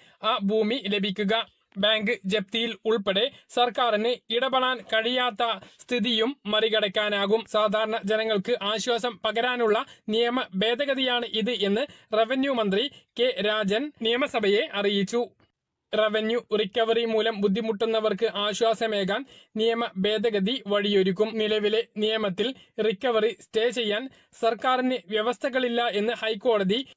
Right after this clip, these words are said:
നിരീക്ഷിച്ചതാണ് സർക്കാരിനെ പ്രേരിപ്പിച്ചത്. റവന്യൂ റിക്കവറി നിയമത്തിലെ സെക്ഷൻ എഴുപത്തിയൊന്ന് പ്രകാരം സ്ഥാപനങ്ങൾ മുൻകൂർ നൽകിയ വായ്പകൾ തിരിച്ചുപിടിക്കുന്നതിന് സർക്കാരിനെ അറിയിക്കാം. റവന്യൂ മന്ത്രിക്ക് അഞ്ച് ലക്ഷം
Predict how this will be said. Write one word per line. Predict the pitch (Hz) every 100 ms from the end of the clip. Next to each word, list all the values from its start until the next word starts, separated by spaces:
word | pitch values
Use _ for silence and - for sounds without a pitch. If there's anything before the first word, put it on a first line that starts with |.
| 214
നിരീക്ഷിച്ചതാണ് | 226 277 - 294 285 233 190 208 302 - - _ -
സർക്കാരിനെ | 220 226 269 233 202 262 269 _ _ _
പ്രേരിപ്പിച്ചത്. | 220 226 233 202 220 208 208 240 208
റവന്യൂ | 214 208 208 220 220
റിക്കവറി | 214 226 220 226 220
നിയമത്തിലെ | 220 220 196 202 247 -
സെക്ഷൻ | 208 - 233 -
എഴുപത്തിയൊന്ന് | 214 220 226 196 233 208 214 233 202
പ്രകാരം | 220 208 196 214 294
സ്ഥാപനങ്ങൾ | 220 233 226 220 208 254 214
മുൻകൂർ | 220 208 233 226
നൽകിയ | 226 202 220 220 262 _ _ 214
വായ്പകൾ | 226 214 220 196 277 - _ -
തിരിച്ചുപിടിക്കുന്നതിന് | 233 220 285 254 247 247 202 208 254 202
സർക്കാരിനെ | 226 202 240 208 220 294 196
അറിയിക്കാം. | 202 202 190 220 226 208
റവന്യൂ | 240 240 277 294 269
മന്ത്രിക്ക് | 247 240 202 262 - _ 196
അഞ്ച് | 233 240 277
ലക്ഷം | 202 262